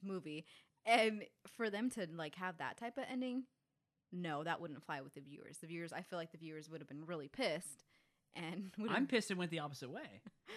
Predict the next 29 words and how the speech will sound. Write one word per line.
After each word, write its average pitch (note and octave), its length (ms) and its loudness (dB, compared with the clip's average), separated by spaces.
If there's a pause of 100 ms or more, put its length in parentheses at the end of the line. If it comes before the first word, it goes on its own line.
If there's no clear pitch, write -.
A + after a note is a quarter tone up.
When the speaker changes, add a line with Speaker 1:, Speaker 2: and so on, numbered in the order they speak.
(140)
Speaker 1:
Well, E3+ 120 6
Speaker 2:
Be-, A#3+ 180 -2
Speaker 1:
you F3 80 -4
Speaker 2:
because F#3+ 320 6
I, G#3 180 8
I, F#3+ 200 10
it G3 60 10
doesn't B3+ 240 4
need G3+ 160 6
to G#3 60 6
be F#3+ 80 4
Game D3+ 220 4
of C3+ 80 0
Thrones. A2+ 320 -2
Not D3 280 4
all F#3+ 120 4
stories D#3 320 0
need C#3+ 60 2
to C3+ 60 2
be C3+ 120 2
like, B2 180 0
"Oh, C3 80 2
everyone's B2+ 380 0
dying. A#2+ 340 2
You A#2+ 60 0
don't A#2+ 160 -2
know A#2+ 120 0
who's B2 180 -4
safe, A2+ 200 -2